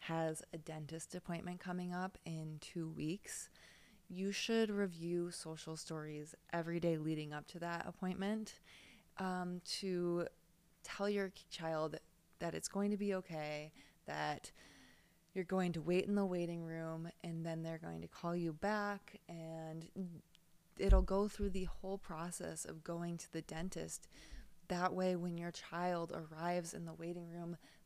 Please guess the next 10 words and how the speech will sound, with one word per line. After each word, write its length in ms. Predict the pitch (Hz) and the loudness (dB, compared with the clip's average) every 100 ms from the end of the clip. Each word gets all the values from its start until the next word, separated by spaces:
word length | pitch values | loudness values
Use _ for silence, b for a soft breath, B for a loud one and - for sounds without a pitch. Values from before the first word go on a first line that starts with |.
| - | -10
they 300 | 151 180 202 | -2 2 2
know 340 | 180 180 190 | 2 2 4
that 140 | 180 | 2
they're 160 | 170 165 | -2 -6
going 220 | 165 170 | -4 -4
to 60 | 170 | -6
be 160 | 160 156 | -8 -4
safe, 440 | - 196 208 - B B - | 0 2 0 -4 B B -8
they 160 | 175 170 | -4 -2
know 400 | 170 175 175 | 2 4 4